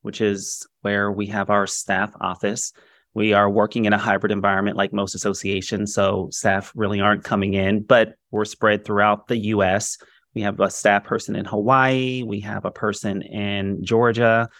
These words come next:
We have a person in Florida. So we're well represented throughout the United States. And I would say A C A, the value proposition is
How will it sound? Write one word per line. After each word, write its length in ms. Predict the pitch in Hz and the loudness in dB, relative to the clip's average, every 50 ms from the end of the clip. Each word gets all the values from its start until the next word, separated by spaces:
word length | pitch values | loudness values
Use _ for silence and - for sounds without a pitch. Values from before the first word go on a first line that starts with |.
| _ _ _ _ - | _ _ _ _ -10
We 100 | - 107 | -10 -6
have 160 | 101 117 101 104 | -4 -2 -2 -2
a 80 | 98 | -4
person 840 | - - - 107 107 - - 120 110 107 107 104 107 107 104 101 104 - | -4 -2 -2 -2 -2 -2 -2 -2 -2 0 0 0 0 0 -2 -2 -4 -4
in 640 | - 110 107 107 107 104 104 104 104 104 104 104 104 _ _ - | -4 -4 -2 -2 -2 0 0 0 0 0 0 0 -2 _ _ -2
Florida. 460 | - 131 131 139 147 147 143 147 151 _ _ _ _ _ | 4 4 6 6 6 6 4 2 0 _ _ _ _ _
So 420 | - - 156 139 131 127 123 123 _ _ _ - | 2 4 4 6 6 4 0 -4 _ _ _ 0
we're 180 | 143 139 135 | 2 2 2
well 260 | 135 131 156 170 185 156 | 4 4 6 6 6 6
represented 560 | 151 139 - 151 127 131 120 110 107 92 - | 4 2 2 0 -2 -2 -2 -4 -4 -8 -6
throughout 280 | - 110 104 101 107 | -4 -2 0 0 0
the 80 | - 107 | -2 -4
United 340 | 101 101 98 98 98 98 - | -4 -4 -4 -2 -4 -6 -8
States. 440 | - - 101 95 - - - - - _ _ _ _ - - _ _ | -6 -4 -4 -4 -4 -6 -12 -18 -18 _ _ _ _ -20 -20 _ _
And 140 | - 135 131 | 2 4 4
I 80 | 131 135 | 4 4
would 180 | 131 139 135 | 4 2 0
say 580 | - - 143 131 127 127 123 120 120 120 113 - _ - | 2 2 4 4 4 4 2 0 -2 -4 -6 -10 _ -2
A 140 | - 123 135 | 2 2 2
C 280 | 135 - - 143 135 127 | 2 2 0 2 4 4
A, 440 | 123 120 120 120 120 117 117 120 113 | 4 4 4 4 2 2 0 -2 0
the 160 | 98 113 104 | 0 0 0
value 520 | 92 92 104 104 104 110 123 123 127 123 | 2 2 4 6 6 6 4 4 2 0
proposition 720 | 120 - - 107 104 - 107 92 104 104 101 - - 107 101 | -2 -2 -2 -2 -2 -2 -2 -2 0 -2 -2 0 -2 -2 -2
is 340 | 98 101 101 98 - - | -2 -2 -2 -4 -6 -10